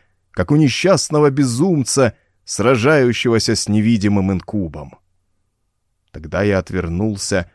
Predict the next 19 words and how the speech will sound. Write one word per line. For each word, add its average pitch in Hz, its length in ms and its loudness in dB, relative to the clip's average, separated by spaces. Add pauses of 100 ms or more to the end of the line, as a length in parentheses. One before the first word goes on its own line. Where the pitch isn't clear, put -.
(360)
и - 80 -2
убежал 123 640 4
вдоль 110 420 -2
по 110 160 -4
темному 120 600 0
внешнему 110 680 -2
коридору 107 800 0 (340)
и - 80 -8
сквозь 104 540 -4
высокие 110 640 -2
врата, 101 680 -2 (280)
выходившие 85 800 -12
на 80 140 -12
террасу. - 800 -20 (1120)
Красная 92 640 -2
луна 87 680 -2 (220)
выпуклая 87 920 -4
и 90 140 -14
тревожная, 90 880 -4